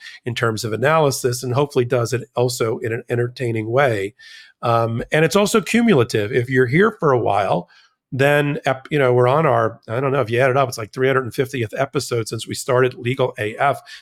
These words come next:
That doesn't include hot takes. For that, you gotta add another, I don't know, fifteen hundred. That's our body of work so far. And it's, so it's, it's, it's episodic in that this episode can stand by itself and hopefully get watched in the future.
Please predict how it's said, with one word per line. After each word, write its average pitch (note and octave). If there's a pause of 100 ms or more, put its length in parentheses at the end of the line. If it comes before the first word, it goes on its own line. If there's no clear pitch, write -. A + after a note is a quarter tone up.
That B2
doesn't D3+
include A#2+
hot C3+
takes. G2+ (280)
For A#2+
that, C#3+
you A#2
gotta B2+
add B2
another, A#2
I B2
don't B2
know, G#2
fifteen B2+
hundred. A#2+ (440)
That's B2+
our A#2+
body B2
of A2+
work B2
so A2+
far. E3+
And C3
it's, C3
so D3+
it's, -
it's, D3
it's F#3+
episodic D3 (280)
in C#3
that C3
this C3+
episode C3
can A#2
stand B2+
by A#2
itself A#2+
and A#2
hopefully A#2+
get G2+
watched C3
in B2
the A#2
future. G#3+